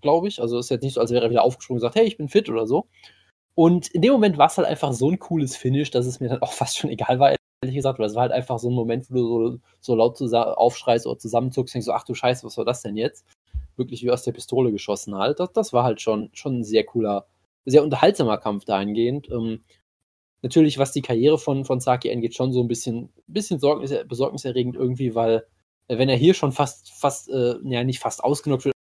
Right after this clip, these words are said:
aber schon im Stand ziemlich viel einsteckt nach vier Minuten, ist es schon ein bisschen, hm, problematisch, sagen wir mal.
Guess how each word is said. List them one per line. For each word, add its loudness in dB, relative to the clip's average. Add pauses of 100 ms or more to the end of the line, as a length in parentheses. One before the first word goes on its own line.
aber 0
schon -2
im -6
Stand -2
ziemlich -2
viel -6
einsteckt 0
nach -6
vier -4
Minuten, -6
ist -10
es -10
schon -2
ein -4
bisschen, -6 (440)
hm, -6 (540)
problematisch, 0
sagen -12
wir -12
mal. -12